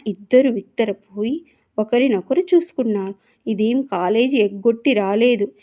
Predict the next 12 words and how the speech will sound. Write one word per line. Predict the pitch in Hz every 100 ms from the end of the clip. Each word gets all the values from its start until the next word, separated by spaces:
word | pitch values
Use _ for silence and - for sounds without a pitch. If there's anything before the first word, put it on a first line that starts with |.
| _ -
ఇంట్లో | 214 208 226
చెప్పే | 262 220 - 240 254
వచ్చింది. | 254 254 247 233 196 - _ _ -
ఈ | 233
విషయం | 214 202 - 240 254 226
మీద | 220 214 285 277 226 -
అనుకుంటే | 214 226 247 233 226 311 262 - _ _
మోసపోతారు. | 220 233 269 269 226 220 202 180 - _ -
వాళ్ళలో | 214 208 208 233 262
ఒక | 226 208 196
గడుగ్గాయి | 185 214 208 220 226 269 262 - _ _ _ _
ఎదవ | 220 208 240